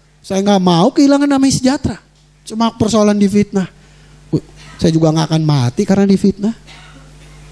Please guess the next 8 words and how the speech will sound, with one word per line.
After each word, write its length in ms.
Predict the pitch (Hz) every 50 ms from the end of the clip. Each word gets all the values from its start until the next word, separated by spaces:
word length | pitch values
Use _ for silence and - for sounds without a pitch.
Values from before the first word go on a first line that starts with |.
| - - -
Meskipun 480 | 185 165 - - 190 190 208 202 180
dunia 240 | 180 185 185 170 170
bilang 400 | 175 180 180 175 175 170 160 -
fitnah 320 | - 196 185 - - -
lebih 320 | 175 165 165 160 156 - 170
kejam 240 | 160 - 165 156 151
dari 160 | 151 151 151
pembunuhan. 480 | - - 156 151 156 156 156 151 175